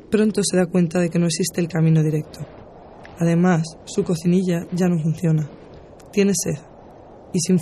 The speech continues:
fuego no hay forma alguna de derretir el hielo.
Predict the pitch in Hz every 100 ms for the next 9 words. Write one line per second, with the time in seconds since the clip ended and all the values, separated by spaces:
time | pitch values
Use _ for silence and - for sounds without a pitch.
0 | - 208 196 196 190 185 180 196 190 180
1 | 170 175 175 170 160 160 175 165 156 156
2 | 156